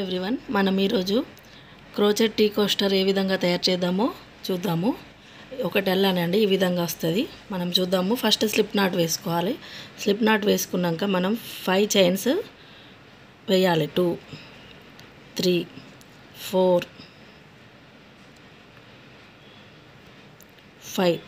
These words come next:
ఫైవ్ చైన్స్ వేశాక మనం దీన్ని ఫస్ట్ చైన్లో నుండి తీసి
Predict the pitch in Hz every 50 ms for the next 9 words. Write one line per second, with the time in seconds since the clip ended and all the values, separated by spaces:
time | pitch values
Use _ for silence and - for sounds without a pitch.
0 | - - - 190 196 220 208 - 208 202 208 202 - 196 180 180 185 - - 175
1 | 156 156 - 190 254 311 - - - - - - - - - 190 190 202 208 196
2 | 196 196 196 208 262 370 415 - - - - - - - - - - 202 - -
3 | - - 202 - 214 190 185 185 185 208 285 392 415 - - - - - - -
4 | - - - - - - - - - - - - - - 202 196 196 196 220 233
5 | - 220 202 202 - 247